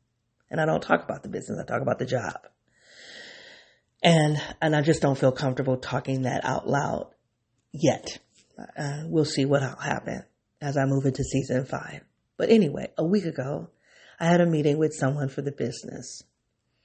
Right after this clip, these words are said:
And, um, and in that meeting, she was this, the lady I was meeting with had on, um, uh,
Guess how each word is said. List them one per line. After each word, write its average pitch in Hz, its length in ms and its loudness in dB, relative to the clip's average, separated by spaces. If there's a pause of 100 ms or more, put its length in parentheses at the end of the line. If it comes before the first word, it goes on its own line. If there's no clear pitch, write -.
(600)
And, 139 480 2
um, 143 460 -2 (1200)
and 170 220 0
in 240 160 10
that 220 200 4
meeting, 143 520 -2
she - 260 -2
was 147 220 0 (120)
this, 147 160 -2 (100)
the 147 80 6
lady 143 280 6
I 139 80 4
was 143 200 2
meeting 147 260 0
with 147 160 -2
had 143 220 -2
on, 143 320 -2
um, 139 320 -4 (580)
uh, 139 200 2